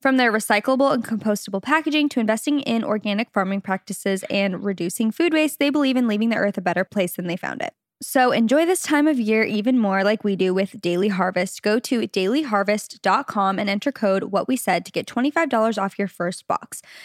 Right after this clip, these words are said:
That's code What We Said for twenty-five dollars off your first box at dailyharvest dot com.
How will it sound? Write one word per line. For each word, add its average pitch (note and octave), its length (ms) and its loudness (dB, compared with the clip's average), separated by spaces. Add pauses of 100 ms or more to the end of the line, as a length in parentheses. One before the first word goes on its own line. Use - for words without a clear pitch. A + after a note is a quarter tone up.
(120)
That's D4+ 200 0
code E4 200 2
What A#3+ 160 2
We C#4+ 80 0
Said A3 280 0
for A#3 100 -2
twenty-five G#3 460 -2
dollars F#3+ 260 0
off - 220 0
your G3+ 80 -4
first - 260 -4
box C4+ 320 0
at A#3 180 0
dailyharvest G3+ 640 0
dot F#3 200 0
com. D#4 320 2